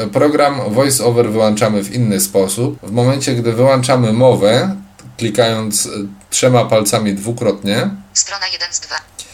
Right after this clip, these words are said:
Speaker 1: gesty
Speaker 2: Mowa włączona.
Speaker 1: voice over pozostają aktywne, czyli tak samo klikanie dwukrotne, a nie jednokrotne,
Speaker 2: Mowa
Speaker 1: jak ma to
Speaker 2: włączona.
Speaker 1: miejsce w momencie, gdy wyłączymy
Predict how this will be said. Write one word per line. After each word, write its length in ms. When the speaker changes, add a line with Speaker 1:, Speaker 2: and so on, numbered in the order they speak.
Speaker 1:
gesty 460
Speaker 2:
Mowa 140
włączona. 340
Speaker 1:
voice 400
over 460
pozostają 540
aktywne, 600
czyli 260
tak 220
samo 460
klikanie 720
dwukrotne, 880
a 160
nie 380
jednokrotne, 960
Speaker 2:
Mowa 120
Speaker 1:
jak 160
ma 100
to 80
Speaker 2:
włączona. 380
Speaker 1:
miejsce 500
w 80
momencie, 460
gdy 320
wyłączymy 680